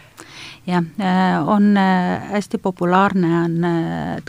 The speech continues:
koostada siis sünnitusplaan. Ja sünnitusplaan,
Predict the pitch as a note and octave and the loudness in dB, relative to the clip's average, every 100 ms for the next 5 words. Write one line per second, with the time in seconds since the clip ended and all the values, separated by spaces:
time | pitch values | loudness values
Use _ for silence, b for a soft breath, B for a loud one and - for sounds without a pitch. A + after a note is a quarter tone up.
0 | - F#3+ F#3+ - - D#3 - D3+ - F#3+ | -4 -2 -2 -6 -10 -10 -10 -12 -4 -2
1 | F3 F3 D#3 - E3+ D#3 D#3+ C#3+ - _ | -2 -4 -12 -6 -2 0 -2 -4 -14 _
2 | - B B B B B B - F#3+ F3 | -20 B B B B B B -2 0 2
3 | F3+ F3 F3 F3 F3+ - B3 C4 F#3 F3+ | 2 2 0 -2 -2 2 4 4 0 -4
4 | G3+ G#3+ G#3 F#3 | -2 2 4 2